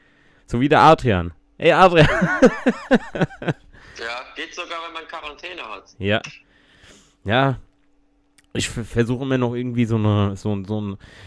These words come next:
Speaker 1: ähm, ich arbeite ja immer weiter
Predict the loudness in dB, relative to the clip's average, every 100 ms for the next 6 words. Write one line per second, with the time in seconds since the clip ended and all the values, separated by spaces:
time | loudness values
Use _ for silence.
0 | -20 _ -6 -4 -2 -6 -10 -16 _ -20
1 | _ _ _ _ -18 -4 0 4 4 2
2 | 0 2 0 0 -2 -4 -6